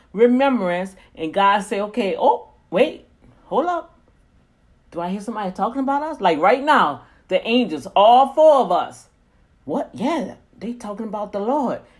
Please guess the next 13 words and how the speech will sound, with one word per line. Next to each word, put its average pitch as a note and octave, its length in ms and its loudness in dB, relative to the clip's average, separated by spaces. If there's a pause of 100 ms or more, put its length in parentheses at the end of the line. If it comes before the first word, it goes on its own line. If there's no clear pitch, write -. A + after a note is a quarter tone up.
(160)
They C#3+ 120 -10
writing F#3 540 -4 (500)
this B3+ 400 -2 (540)
night F3+ 460 -4 (320)
in C#3+ 80 -10
the C3+ 100 -8
book F#3 300 -8
of F#3 100 -10
remembrance. C#3 720 -10 (360)
And C#3 160 -14
the C3 80 -10
Lord F#3 400 -4
said, B2 540 -14